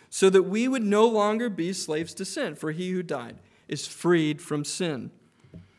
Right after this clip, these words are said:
What or who is this old man? Well, the old man is the old self, the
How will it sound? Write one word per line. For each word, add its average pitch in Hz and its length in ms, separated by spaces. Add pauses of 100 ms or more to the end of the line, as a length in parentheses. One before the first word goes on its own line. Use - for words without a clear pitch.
(520)
What 196 580
or 185 140
who 165 580
is 156 160
this 175 200
old 170 300
man? 233 540 (960)
Well, 202 100
the 214 140
old 285 280
man 196 380
is 180 280
the 190 140
old 220 440
self, - 500
the 160 160